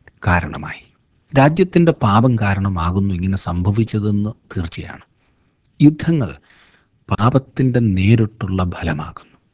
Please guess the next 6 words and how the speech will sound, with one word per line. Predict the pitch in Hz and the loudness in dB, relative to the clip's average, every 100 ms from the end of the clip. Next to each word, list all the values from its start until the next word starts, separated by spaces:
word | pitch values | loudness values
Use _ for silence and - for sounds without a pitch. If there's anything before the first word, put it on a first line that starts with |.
| _ - | _ 0
പുതിയ | 135 | 2
നിയമത്തിൽ | 160 151 147 151 | 2 0 0 2
യാക്കോബിൻ്റെ | 127 107 - 127 131 | 2 2 0 2 2
ലേഖനത്തിൽ | 127 113 113 120 120 117 | 2 2 2 2 2 4
യാക്കോബ് | 95 95 110 113 | 4 2 2 2
ചോദിക്കുന്നത്, | 98 98 101 107 87 95 | 2 0 0 0 0 -2